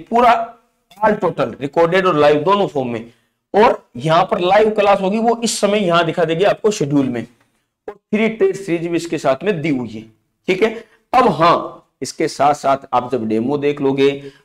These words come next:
आप क्लासें देख लोगे सारी, तो आपके सारे वसूल हो जाएंगे कि आपको डेढ़ सौ रुपए लगाने हैं या नहीं लगाने। ये आपको पहले decide करेंगे,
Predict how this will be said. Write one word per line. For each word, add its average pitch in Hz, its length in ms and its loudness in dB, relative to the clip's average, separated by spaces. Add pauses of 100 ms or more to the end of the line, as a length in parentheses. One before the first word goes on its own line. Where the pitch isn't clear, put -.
आप 123 200 -2
क्लासें 139 400 2
देख 135 200 2
लोगे 143 200 0
सारी, 135 280 -6
तो 180 120 -4
आपके 151 240 -4
सारे 180 340 -2
वसूल 160 260 -4
हो 143 60 -2
जाएंगे 135 280 -2
कि 214 80 -8
आपको 151 260 -2
डेढ़ 147 220 -2
सौ - 120 -8
रुपए 135 180 -4
लगाने 117 440 -2
हैं 151 260 -8 (240)
या 147 160 2
नहीं 123 380 -4
लगाने। 104 340 -12 (200)
ये 139 80 0
आपको 147 220 -2
पहले 165 220 0
decide 156 340 0
करेंगे, 160 300 -2